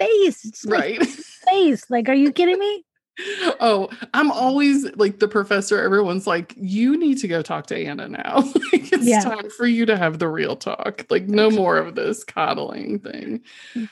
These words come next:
Speaker 1: This pussyfooting around.
Speaker 2: That's right. No more nice guys. Let's go talk to Anna. <laughs> So I made you my, um, goal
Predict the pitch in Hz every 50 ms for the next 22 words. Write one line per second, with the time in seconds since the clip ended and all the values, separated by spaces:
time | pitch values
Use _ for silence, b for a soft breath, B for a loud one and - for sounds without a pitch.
0 | B B B B B B B 226 220 - - 311 294 - 277 247 - - 233 214
1 | 220 214 208 208 202 202 190 180 170 165 - _ _ 247 226 214 220 208 - -
2 | 196 180 165 156 151 113 101 - 196 196 208 220 220 220 226 214 190 190 196 196
3 | 190 185 170 170 170 165 170 175 - - - - 160 143 - - 165 175 170 -
4 | 190 190 - - 220 196 190 - 202 185 - - - - 170 156 - - 220 196
5 | - 262 233 - - - - - - - - - - - - - - - - -
6 | _ _ _ _ B 370 403 403 392 381 349 339 320 294 269 262 262 B - -
7 | - - - 349 339 339 330 302 - - _ 233 262 262 262 269 277 285 294 330
8 | 381 453 539 508 - - 220 220 226 226 226 240 254 247 240 240 226 233 233 233
9 | 233 233 240 240 233 - - 202 208 202 196 190 190 190 190 190 190 190 190 190
10 | 190 185 - - - 185 170 180 175 170 160 170 - - 240 196 214 214 202 175
11 | 156 165 196 233 320 359 330